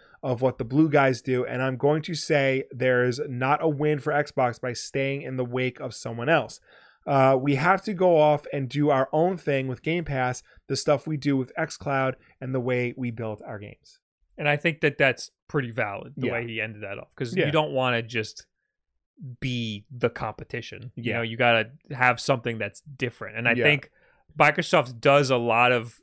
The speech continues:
Speaker 2: things differently than PlayStation that are better than what PlayStation does.
Speaker 1: Yes.
Speaker 2: And PlayStation does a couple things differently. Like, for example,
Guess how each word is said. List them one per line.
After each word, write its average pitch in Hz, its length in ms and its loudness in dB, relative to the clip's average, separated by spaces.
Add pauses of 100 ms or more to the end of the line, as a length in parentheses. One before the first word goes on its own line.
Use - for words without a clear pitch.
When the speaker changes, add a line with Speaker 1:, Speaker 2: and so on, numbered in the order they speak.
(140)
Speaker 2:
things 120 560 -2
differently 127 640 -4
than 113 160 -6
PlayStation 113 1000 -6
that 110 220 0
are 107 140 -2
better 120 560 -2
than 104 140 -6
what 98 160 -14
PlayStation - 440 -12
does. - 40 -8
Speaker 1:
Yes. - 460 -6 (280)
Speaker 2:
And 110 580 2
PlayStation 131 580 -4 (140)
does 110 320 -6 (320)
a - 20 -10
couple 123 200 -6
things 113 240 -4
differently. 113 480 -8
Like, 120 240 0 (140)
for 127 100 -6
example, 117 460 -6